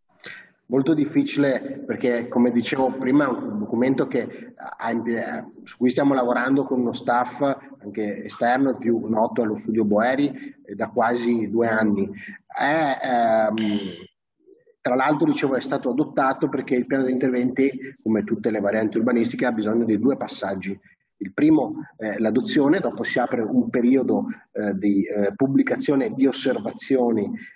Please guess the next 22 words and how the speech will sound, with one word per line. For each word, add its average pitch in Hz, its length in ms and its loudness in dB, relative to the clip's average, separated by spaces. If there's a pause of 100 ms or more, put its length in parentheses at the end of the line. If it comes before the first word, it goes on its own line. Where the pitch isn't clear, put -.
eh, 98 560 -4
che - 100 0
i 113 60 4
cittadini 117 500 2
possono 120 380 -2
fare, 127 480 -2 (720)
quelle, 127 300 0
come - 440 -16
dire, 104 320 -6 (300)
che 104 220 2
l'amministrazione 104 1040 0
accetta, 127 400 -4
possono 98 340 -8
essere 101 220 -8
anche 101 180 -4
su-, - 180 -6
suggerimenti 107 680 0
o - 20 2
anche 113 220 -2
correzione 107 440 0
di 104 80 2
errori, 139 300 2